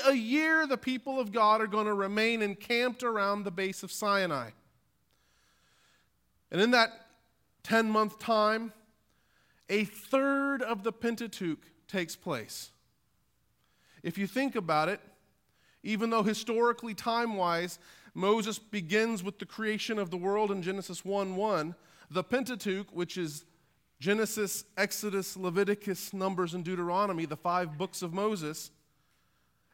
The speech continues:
everything that transpires in the Pentateuch from Exodus chapter nineteen through the rest of the book,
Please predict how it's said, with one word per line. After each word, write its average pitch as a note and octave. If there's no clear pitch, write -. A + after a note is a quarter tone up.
everything C#4
that B3
transpires A#3
in C4
the A#3+
Pentateuch G#3
from G#3
Exodus A#3+
chapter A#3
nineteen A#3+
through A3
the F3+
rest A3
of D4+
the D#4
book, A#3